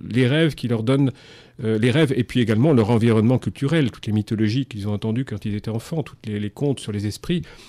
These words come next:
les pénètrent encore plus profondément et, et leur donnent leur force de, de, par leurs rêves aussi de, de générer toute la, la science qui va devenir la, le, le, leur science. Alors, pendant toute cette période, avant qu'ils deviennent même chamans,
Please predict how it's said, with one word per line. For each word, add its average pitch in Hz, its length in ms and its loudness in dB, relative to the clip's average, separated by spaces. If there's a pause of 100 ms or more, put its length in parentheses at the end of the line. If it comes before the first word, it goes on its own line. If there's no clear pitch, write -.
(320)
les 117 80 -2
pénètrent 151 420 2
encore 120 200 -6
plus 151 120 -6
profondément 123 680 2 (260)
et, 117 80 -2
et 120 260 0
leur 120 180 0
donnent 143 220 4
leur 127 160 0
force - 420 -2
de, 117 220 0
de, 110 200 -2
par 131 220 -4
leurs 120 300 0
rêves 139 260 0
aussi 156 320 -4
de, 123 260 0 (340)
de 117 60 2
générer 135 440 2
toute - 220 -10
la, 113 280 0 (320)
la 110 100 0
science 156 540 0 (120)
qui 113 100 -8
va 110 120 -2
devenir 113 320 -2
la, 110 120 -4
le, 101 360 -4
le, 104 260 -4
leur 117 200 0
science. - 480 -8 (960)
Alors, 120 220 4 (240)
pendant 131 220 2
toute - 180 -8
cette - 160 -2
période, 135 380 2
avant 139 160 4
qu'ils 143 160 0
deviennent 120 260 2
même 117 160 2
chamans, 127 420 0